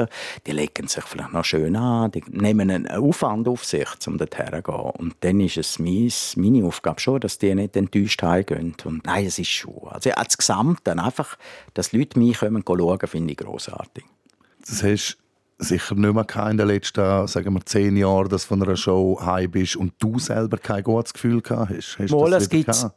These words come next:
Speaker 1: es gibt's hin und wieder, wenn ich so Galas mache, wie wir sagen, das sind so Firmenauftritte,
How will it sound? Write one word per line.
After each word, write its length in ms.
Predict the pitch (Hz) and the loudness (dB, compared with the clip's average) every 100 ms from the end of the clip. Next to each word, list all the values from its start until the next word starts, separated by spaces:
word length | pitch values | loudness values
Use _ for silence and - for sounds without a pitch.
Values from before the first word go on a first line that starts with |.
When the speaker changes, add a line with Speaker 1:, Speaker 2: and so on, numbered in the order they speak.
| - | -6
Speaker 1:
es 240 | 127 - - | -2 -2 0
gibt's 260 | 135 - | 0 0
hin 180 | - 127 | 2 4
und 160 | 147 110 | 6 4
wieder, 280 | 113 135 107 | 2 2 2
wenn 160 | 101 98 | 2 2
ich 160 | 90 | 2
so 160 | 95 82 | 0 -2
Galas 480 | - 85 98 113 - | -2 0 0 0 0
mache, 320 | 85 - 92 | -2 -2 0
wie 80 | 95 | 2
wir 160 | 101 | 2
sagen, 340 | 101 95 85 90 | 2 0 -2 -4
das 140 | - | -4
sind 140 | 92 87 | -4 -2
so 80 | |
Firmenauftritte, 1040 | 87 85 85 92 92 90 - 73 71 _ | -2 -2 0 0 0 -2 -6 -12 -12 _